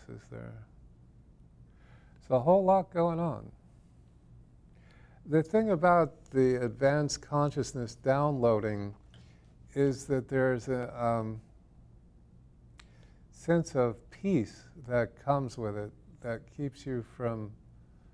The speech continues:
being angry, keeps you from, we're used to, we're used to caffeine as a method of motivation.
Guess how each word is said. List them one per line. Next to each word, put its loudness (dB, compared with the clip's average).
being 0
angry, -6
keeps -8
you -4
from, -6
we're 2
used -2
to, -6
we're 0
used 2
to 0
caffeine 2
as -8
a -10
method -2
of -8
motivation. -2